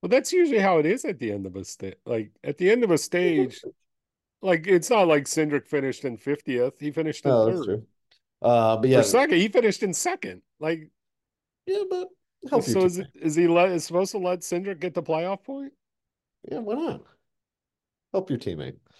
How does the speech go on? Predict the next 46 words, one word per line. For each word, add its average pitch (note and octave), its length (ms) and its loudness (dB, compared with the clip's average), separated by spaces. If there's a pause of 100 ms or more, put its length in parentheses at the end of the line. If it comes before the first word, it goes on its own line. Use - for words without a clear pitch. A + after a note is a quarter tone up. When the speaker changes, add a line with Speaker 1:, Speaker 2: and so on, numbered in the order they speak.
(280)
Speaker 2:
Anyway, E3 380 8
so D3+ 220 6
it C#3+ 40 8
was C3+ 140 6
Blaney, D#3+ 320 2
Cindric, D3 540 0
Suarez, C3 560 0
Busch, B2 420 -2
and G2+ 220 -10
Reddick A2+ 260 -2
in G2 80 -8
the F2+ 80 -8
top G2 300 -6
five. G#2 300 0
William G2 280 -4
Byron, G2 340 -4
Bubba F2 220 -2
Wallace, G2 400 -2
Ricky B2+ 240 -6
Stenhouse G2 540 -8
Junior, G#2 340 -4
A F2 160 0
J E2+ 160 -2
Allmendinger, F#2 680 -4
and E2+ 200 -10
Chris G#2 240 0
Buescher A#2 360 0
in G#2 60 -2
the G2+ 60 -4
top G2+ 320 -4
ten. G2+ 340 -6 (480)
Uh, F#2 100 0
but F#2+ 180 0
then G2 140 0
importantly, G2+ 520 0
Ty G2+ 240 -4
Gibbs G2 380 -4
beats G2 300 -10
out F2 200 -4
Ryan G2 300 -4
Preece G2 380 -8
for F#2 120 -10
the E2+ 300 -6
important F2+ 500 0
lucky G#2+ 340 0
dog. F2+ 440 2